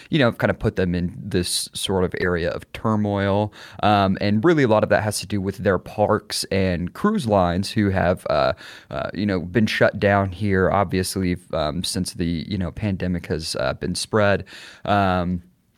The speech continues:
from Walt Disney World in Florida, it's announced that it had furloughed, uh, forty-three thousand employees, uh, beginning April nineteenth, and then Disneyland California is furloughing another thirty thousand,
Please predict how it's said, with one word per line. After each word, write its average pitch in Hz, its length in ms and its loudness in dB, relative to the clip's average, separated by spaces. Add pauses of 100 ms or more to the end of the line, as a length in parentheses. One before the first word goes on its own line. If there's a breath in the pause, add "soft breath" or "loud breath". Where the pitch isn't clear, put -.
(300)
from 110 300 4
Walt 120 240 4
Disney 113 220 -2
World 101 180 2
in 98 80 -2
Florida, 107 380 4
it's 95 160 2
announced 95 400 0
that 92 100 -4
it 82 80 0
had 92 240 -4
furloughed, 98 580 2
uh, 90 160 4
forty-three 104 560 0
thousand 98 540 2
employees, 90 800 -2
uh, 87 300 2 (440 loud breath)
beginning 107 380 2
April 101 320 2
nineteenth, 113 880 2
and 98 220 2
then 95 200 2
Disneyland 92 480 -2
California 87 640 -2
is 82 260 -2
furloughing 90 800 -2
another 87 500 -2
thirty 90 380 -4
thousand, 85 760 -2